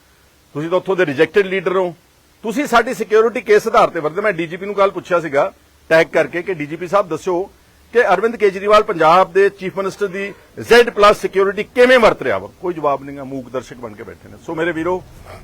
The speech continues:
ਮੈਂ ਜਿੰਨੇ ਸਾਡੇ ਨਾਲ ਜੁੜੇ ਨੇ, ਮੈਂ ਨਾਮ ਜਾਣ ਕੇ ਨਹੀਂ ਲੈਂਦਾ, ਫਿਰ ਬਹੁਤ ਸਾਡੇ ਇੱਕ ਤੋਂ ਇੱਕ ਕਾਰਕੁਨ ਨੇ। ਨੰਗਲ ਲਵਾਣਾ ਸਾਡਾ ਬਹੁਤ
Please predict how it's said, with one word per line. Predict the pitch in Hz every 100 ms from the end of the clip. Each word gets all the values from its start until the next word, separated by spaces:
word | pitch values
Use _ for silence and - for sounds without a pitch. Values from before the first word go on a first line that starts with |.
| - - - - - - -
ਮੈਂ | 131 151
ਜਿੰਨੇ | 147 165 202 202
ਸਾਡੇ | 160 143
ਨਾਲ | 160 160
ਜੁੜੇ | 123 123 135
ਨੇ, | 117 98 - - - - - -
ਮੈਂ | 151
ਨਾਮ | 147 156
ਜਾਣ | 151 147
ਕੇ | 160
ਨਹੀਂ | 160
ਲੈਂਦਾ, | 156 156
ਫਿਰ | 147 147
ਬਹੁਤ | 120 147 147
ਸਾਡੇ | 151 139 165
ਇੱਕ | 202 -
ਤੋਂ | 202
ਇੱਕ | 180 170
ਕਾਰਕੁਨ | 151 139 117 139
ਨੇ। | 156
ਨੰਗਲ | 156 131 143
ਲਵਾਣਾ | 147 135 143
ਸਾਡਾ | 151 139
ਬਹੁਤ | 147 120 165